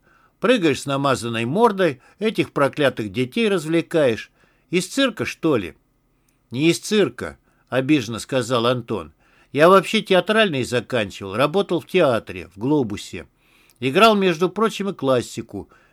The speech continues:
Меркуцио, Выживатов в «Бесприданнице», Тузенбах в «Трёх сёстрах».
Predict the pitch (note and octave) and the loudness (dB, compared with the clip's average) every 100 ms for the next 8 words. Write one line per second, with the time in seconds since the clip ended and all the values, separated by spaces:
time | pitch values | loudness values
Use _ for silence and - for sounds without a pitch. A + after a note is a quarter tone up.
0 | - F#3+ G3+ - D#3+ F3+ - C#3 G#2+ - | -2 0 0 0 -2 -2 -2 -4 -4 -8
1 | A2 C#3+ F3 F3+ C#3 D#3+ C3+ - C3+ B2 | -6 -4 0 4 4 4 0 -6 -6 -6
2 | - C#3 B2 B2 G#2+ F#2+ - F#2+ E2+ _ | -6 -4 0 0 0 -8 -12 -14 -14 _
3 | _ _ - D#3+ G3 D3 G#2+ C#3 - C3+ | _ _ -4 0 2 2 2 2 0 -8
4 | A#2+ - - A2+ - - E2+ - | -8 -6 -6 -6 -6 -12 -12 -12